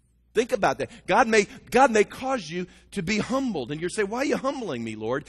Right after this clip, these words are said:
It's because he's setting you up for exaltation. There are gonna be moments when God's gonna ask you to serve, and you say, "Lord, I don't understand why I'm serving." It's because God's setting you up for greatness.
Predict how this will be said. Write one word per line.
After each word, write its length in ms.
It's 120
because 240
he's 180
setting 240
you 140
up 100
for 140
exaltation. 680
There 80
are 40
gonna 120
be 80
moments 460
when 100
God's 260
gonna 140
ask 260
you 100
to 60
serve, 360
and 80
you 60
say, 120
"Lord, 220
I 80
don't 140
understand 380
why 120
I'm 100
serving." 380
It's 120
because 280
God's 260
setting 220
you 100
up 100
for 80
greatness. 540